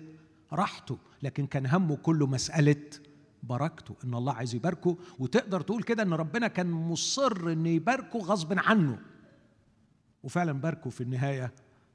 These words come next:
غصب عنه، خلاه يتحول إلى كائن مبارك. اقرأ الأصحاحات الأخيرة من سفر التكوين، مش يوسف اللي بيلمع في نهاية سفر التكوين، مش يوسف اللي بيلمع في نهاية سفر التكوين، لكن اللي بيلمع في نهاية سفر التكوين هو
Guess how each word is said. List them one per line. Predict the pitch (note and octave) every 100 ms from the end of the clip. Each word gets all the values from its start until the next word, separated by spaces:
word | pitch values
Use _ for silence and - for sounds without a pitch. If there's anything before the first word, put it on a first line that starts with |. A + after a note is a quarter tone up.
| -
غصب | C#3 B2+ B2
عنه، | C#3 C#3+
خلاه | G#2 C3 A#2+ C#3+
يتحول | B2 - - C#3+ B2+ A#2+
إلى | B2+ B2
كائن | - D3+ D3+ C#3+
مبارك. | A#2+ B2 B2 C3+ B2 G#2 F#2 _ - _ _ _ _ _
اقرأ | B3 A3
الأصحاحات | E3 D3+ - D3 - E3 D#3+
الأخيرة | C#3 - D#3+ C3+
من | B2
سفر | - D#3+ -
التكوين، | D3 - - C#3 C3 A#2+ A2 - - _ _ _ _ _ _ _ -
مش | F3 -
يوسف | G3+ C#4+ - D3 C#3+
اللي | C3
بيلمع | C3 D#3 C#3 B2+
في | A2 C3+
نهاية | B2+ C3
سفر | B2 C3 -
التكوين، | A2+ - A2 - F2+ - _ _ _ _ _ _ _ _ _ _ -
مش | C#3 -
يوسف | G#3 F4+ E3+ -
اللي | C#3
بيلمع | C3+ D3 C#3+ B2+ G#2
في | C#3
نهاية | B2+ B2+ B2+
سفر | - A#2 A#2+
التكوين، | - A#2 B2+ A2+
لكن | B2 C3
اللي | B2+
بيلمع | B2 E3 D#4 G3 -
في | D3+
نهاية | C#3 D3
سفر | - C3+
التكوين | C3+ C3 C3 C#3+
هو | B2 C3 B2+ B2